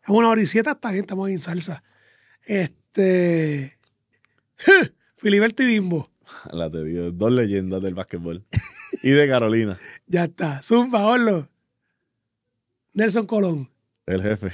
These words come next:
Speaker 2: <laughs> Ahora mismo ese es el jefe.
Speaker 1: Zumba. Eddie Casiano.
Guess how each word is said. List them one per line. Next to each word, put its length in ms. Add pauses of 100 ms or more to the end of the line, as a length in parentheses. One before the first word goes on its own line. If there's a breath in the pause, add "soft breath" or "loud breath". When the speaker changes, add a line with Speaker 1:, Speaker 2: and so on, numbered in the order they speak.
(100)
Speaker 2:
<laughs> 100
Ahora 300
mismo 180
ese 180
es 80
el 220
jefe. 240 (1000 loud breath)
Speaker 1:
Zumba. 560 (2500)
Eddie 260
Casiano. 600